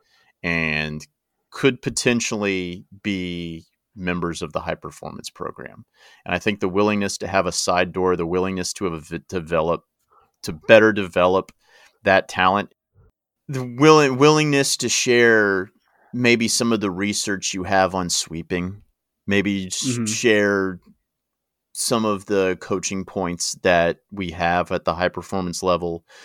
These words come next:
Speaker 1: with those teams that have built themselves up who maybe didn't come through a junior program. 'Cause one of the biggest advantages of coming through a junior program is you have all the connections that you met in juniors,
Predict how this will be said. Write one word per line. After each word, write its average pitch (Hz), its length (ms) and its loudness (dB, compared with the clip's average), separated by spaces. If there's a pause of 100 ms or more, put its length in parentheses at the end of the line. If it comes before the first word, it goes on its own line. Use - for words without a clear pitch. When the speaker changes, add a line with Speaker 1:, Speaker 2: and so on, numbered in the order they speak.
(180)
Speaker 1:
with 107 260 -2
those 98 320 0
teams 90 540 -6
that 85 140 0
have 87 240 -4
built 87 240 -4
themselves 85 580 -2
up 82 300 0
who 95 100 -10
maybe 82 340 -6
didn't 85 380 -6
come 78 240 -8
through 85 240 -10
a 78 40 -8
junior 82 320 -10
program. 90 640 -4 (460)
'Cause 101 140 -8
one 117 100 4
of 107 60 2
the 98 80 0
biggest 104 460 0
advantages 90 560 -4
of 82 100 -12
coming 87 240 -6
through 90 180 -6
a 80 40 -6
junior 82 300 -8
program 90 440 -2
is 82 120 -8
you 82 100 -8
have 85 540 -2 (280)
all 92 160 2
the 95 100 -2
connections 90 440 -4
that 95 100 -4
you 82 120 -6
met 82 200 -2
in 80 200 -8
juniors, 78 580 -8